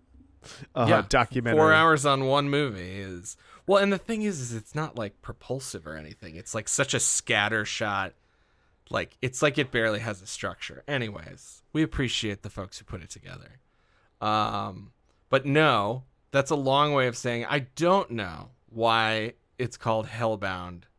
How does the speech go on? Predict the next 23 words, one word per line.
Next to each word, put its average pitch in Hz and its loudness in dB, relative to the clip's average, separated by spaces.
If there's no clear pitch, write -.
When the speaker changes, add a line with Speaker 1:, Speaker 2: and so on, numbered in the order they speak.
Speaker 2:
colon, 95 -2
Hellraiser 92 -10
two. 92 -18
Um, 78 -10
but, 101 -2
uh, 98 -6
but 117 -2
during 139 2
the 117 0
break, 113 0
maybe 110 -2
I'll 110 0
try 107 -4
to 101 -8
think 101 -12
up 101 -14
some 101 -10
more 98 -10
movies 98 -12
that 90 -14
have 101 -12
that 92 -20
same 85 -16